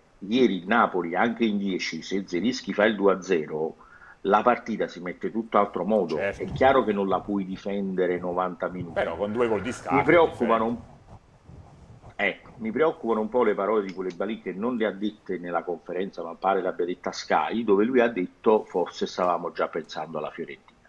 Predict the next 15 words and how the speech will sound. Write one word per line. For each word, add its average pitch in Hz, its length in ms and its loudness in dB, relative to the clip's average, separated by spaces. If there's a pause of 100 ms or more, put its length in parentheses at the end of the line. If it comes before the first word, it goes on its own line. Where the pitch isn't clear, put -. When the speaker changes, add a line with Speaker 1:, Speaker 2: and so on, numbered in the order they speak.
Speaker 1:
Allora, 85 460 0 (760)
bisogna 107 380 2
fare 95 220 2
chiarezza. 82 640 -4 (460)
Il 92 200 -6
Napoli 104 640 2
deve 92 300 0
capire 95 680 -2
che, - 180 -8 (320)
eh, - 80 -16 (320)
l'Europa 98 520 2
non 87 200 -6
è 90 220 -6 (220)
una, 85 720 -8
eh, 80 40 -14